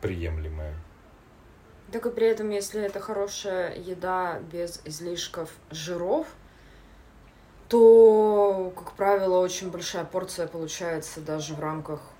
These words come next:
Speaker 2: приемлемых калорий.
Speaker 1: Да.
Speaker 2: То есть ты можешь прям хорошо наесться, а не
Speaker 1: Да,
Speaker 2: то, что
Speaker 1: ну и здесь же по поводу интервального это работает же, что за счет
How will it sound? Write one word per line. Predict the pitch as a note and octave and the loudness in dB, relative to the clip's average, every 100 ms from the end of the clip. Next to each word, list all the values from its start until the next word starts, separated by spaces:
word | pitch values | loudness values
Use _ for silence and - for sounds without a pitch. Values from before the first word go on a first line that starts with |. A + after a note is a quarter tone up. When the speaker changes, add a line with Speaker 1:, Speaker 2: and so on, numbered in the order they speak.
| - | -12
Speaker 2:
приемлемых | D#3 D3+ D3+ C#3+ C#3+ | -8 -6 -8 -10 -12
калорий. | - D3+ C#3 - F2+ | -8 -6 -6 -8 -8
Speaker 1:
Да. | F2+ E2+ A2 | -8 -8 -6
Speaker 2:
То | D#3+ | -4
есть | D#3+ - | -4 -4
ты | F#3 | -4
можешь | F#3 F#3 - | -2 -4 -6
прям | - F3 E3+ D#3 | -4 -2 -4 -8
хорошо | - F3 E3+ D#3+ - F#3 F#3 | -10 -6 -4 -4 -4 0 0
наесться, | F3 D3+ C#3+ C3 - - - A2+ | -2 -6 -6 -8 -10 -18 -18 -12
а | C#3 | -6
не | - | -2
Speaker 1:
Да, | G2+ | 2
Speaker 2:
то, | - | 2
что | F#2+ | 0
Speaker 1:
ну | C3 D#3+ | 0 2
и | D3 B2 G#2 | 2 0 -2
здесь | G2 A2 | -2 -2
же | G#2 G#2+ G#2 | -2 -2 -4
по | G2 G#2 | -4 -4
поводу | G#2 G2 F#2+ | -2 -4 -4
интервального | G2 G2+ G2+ G#2+ A#2 G#2 G2 | -4 -2 0 0 0 -2 -4
это | F#2 F#2+ | -6 -8
работает | F#2 F#2 F#2+ F#2+ E2+ | -8 -8 -8 -8 -10
же, | F2 E2+ E2 | -10 -10 -12
что | - F2 | -12 -10
за | E2+ | -8
счет | F2 - | -8 -10